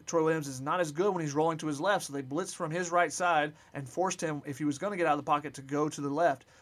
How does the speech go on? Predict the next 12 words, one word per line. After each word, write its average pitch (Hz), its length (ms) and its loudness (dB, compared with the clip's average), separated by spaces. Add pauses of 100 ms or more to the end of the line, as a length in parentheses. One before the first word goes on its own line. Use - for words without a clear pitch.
(140)
Uh, 131 220 -4
so 147 180 -2
that's 165 220 2
something 160 300 -2
that 151 80 -2
they 147 140 -2
did 147 360 -2
a 135 80 -4
little 143 160 -2
bit 147 100 -2
different 143 240 -4
there. 156 280 0